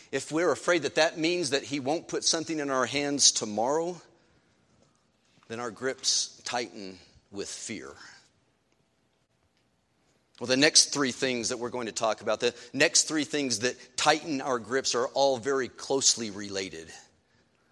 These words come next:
We see that our grip is tightened by false security. It's tightened by false ownership. And it's tightened by what I'm gonna call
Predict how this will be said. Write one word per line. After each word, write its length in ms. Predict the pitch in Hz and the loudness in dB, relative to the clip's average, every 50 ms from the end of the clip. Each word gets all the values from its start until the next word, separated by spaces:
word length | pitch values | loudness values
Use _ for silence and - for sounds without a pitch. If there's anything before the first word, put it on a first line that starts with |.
| _ _ _ _ _ _ _ _ _ 170 151 120 _ _ _ _ _ 95 | _ _ _ _ _ _ _ _ _ -20 -20 _ _ _ _ _ _ -12
We 120 | 113 127 | -4 0
see 180 | - - 156 139 | 2 2 2 2
that 240 | 127 123 123 - | 2 -2 -2 2
our 340 | 123 131 139 139 131 120 107 107 - - | 4 6 6 6 4 2 0 -6 -14 -18
grip 320 | 110 - 123 139 139 - - | -12 -2 0 0 0 0 0
is 140 | 123 - - | 0 0 0
tightened 420 | - - 127 131 127 139 123 107 | 2 2 2 0 0 -4 -6 -4
by 140 | 98 101 92 | -2 -4 -4
false 380 | - - - 131 131 120 - | -4 -4 -4 -4 -4 -2 -2
security. 800 | - - - - - - - - 147 156 165 165 185 185 180 165 - - _ _ _ _ _ _ _ _ _ _ _ _ _ _ _ _ _ _ _ _ _ | -2 -2 -2 -2 -6 -8 -6 -4 -4 -4 -4 -6 -6 -10 -12 -16 -18 -20 _ _ _ _ _ _ _ _ _ _ _ _ _ _ _ _ _ _ _ _ _
It's 140 | - - - | 0 0 0
tightened 320 | - - 139 127 123 131 | 4 4 4 4 4 2
by 120 | 113 117 104 | 2 2 2
false 520 | - - 135 123 120 - - - - - - | 4 2 2 2 4 4 4 2 2 -2 -2
ownership. 720 | 143 143 160 175 180 170 - - - 185 185 170 - - - - - - _ _ _ _ _ _ _ - _ _ _ _ _ _ _ _ _ _ _ _ _ _ _ _ - | 0 0 0 0 2 4 4 4 4 4 0 -2 -4 -10 -18 -18 -20 -20 _ _ _ _ _ _ _ -20 _ _ _ _ _ _ _ _ _ _ _ _ _ _ _ _ -12
And 120 | 110 113 110 | -10 -6 -2
it's 100 | - - | 0 2
tightened 300 | - 139 135 123 117 110 | 2 2 2 0 0 0
by 100 | 117 110 | 0 2
what 180 | 110 127 123 | 2 2 2
I'm 140 | 131 131 131 | 2 0 0
gonna 160 | 127 117 113 | -2 -2 -4
call 420 | 107 - - 120 117 113 110 - | -4 -2 0 0 2 2 0 -2